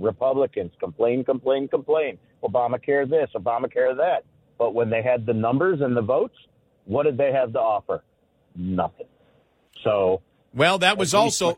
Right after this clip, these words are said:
Speaker 2: that,
Speaker 1: McCarthy
Speaker 2: but that's also, that's another thing that the Republicans are facing. The reason that Republicans
Speaker 1: Yeah.
Speaker 2: didn't do it is the polls showed that the Republican rank and file, the Republican voter, wanted them to get rid of the mandates, uh,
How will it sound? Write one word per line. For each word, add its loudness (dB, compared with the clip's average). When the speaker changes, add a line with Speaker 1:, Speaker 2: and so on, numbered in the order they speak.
Speaker 2:
that, -2
Speaker 1:
McCarthy -4
Speaker 2:
but 0
that's 2
also, 0
that's -4
another -4
thing -2
that -4
the -6
Republicans -2
are -8
facing. -4
The 2
reason -2
that -2
Republicans 0
Speaker 1:
Yeah. -16
Speaker 2:
didn't -2
do 2
it -6
is -4
the -4
polls 0
showed -2
that 2
the -2
Republican 0
rank 0
and -2
file, 0
the -6
Republican -2
voter, 2
wanted 2
them 0
to -2
get -4
rid 2
of -2
the 0
mandates, -2
uh, 0